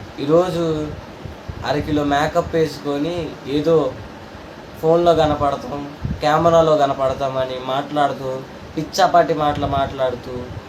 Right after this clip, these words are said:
"అరే తొరే, ఓరే" అని మాట్లాడుతున్నారు కదా.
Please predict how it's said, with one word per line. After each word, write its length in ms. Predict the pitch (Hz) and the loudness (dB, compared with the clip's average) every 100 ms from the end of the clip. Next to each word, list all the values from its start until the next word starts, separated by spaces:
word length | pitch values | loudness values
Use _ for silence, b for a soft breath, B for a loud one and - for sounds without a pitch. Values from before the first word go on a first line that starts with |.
| 123 | -2
"అరే 240 | 135 160 | 4 4
తొరే, 520 | 156 160 151 151 147 147 - - - - - 147 | 4 2 2 2 0 -6 -14 -16 -16 -16 -4 6
ఓరే" 420 | 160 165 160 151 - - | 8 8 6 4 -6 -4
అని 120 | 139 151 | -2 0
మాట్లాడుతున్నారు 880 | 151 151 156 151 147 143 135 120 | 2 0 2 0 0 -4 -2 -2
కదా. 440 | 104 104 117 120 | -2 -2 0 0